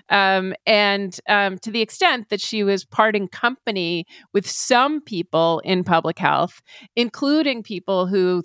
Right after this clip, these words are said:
think about how, say, ableism and fat phobia determine public health, the fact that she was departing from them does not make her, she did not deserve to have this petition circulated. It sounds like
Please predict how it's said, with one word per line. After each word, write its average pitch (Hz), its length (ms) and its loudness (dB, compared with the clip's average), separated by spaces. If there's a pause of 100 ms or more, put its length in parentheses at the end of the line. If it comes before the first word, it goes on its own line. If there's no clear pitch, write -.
think 202 200 -2
about 180 420 2
how, 180 420 2
say, 175 480 0
ableism 175 400 -2
and 170 100 -6
fat 160 300 0
phobia 175 400 0 (260)
determine 233 580 0
public 165 380 -2
health, 151 320 -2 (280)
the 214 80 -8
fact - 260 0
that 233 100 -2
she 247 160 -4
was 214 180 -2
departing 220 540 0
from 185 220 -4
them 170 240 0
does 175 240 -2
not 190 280 2
make 180 380 -4
her, 175 300 2 (240)
she - 180 0
did 277 140 2
not 320 80 4 (100)
deserve 254 520 2
to 220 100 0
have 220 220 0
this 208 160 -6
petition 220 520 0
circulated. 185 600 0
It 208 120 0
sounds 214 300 0
like 214 140 0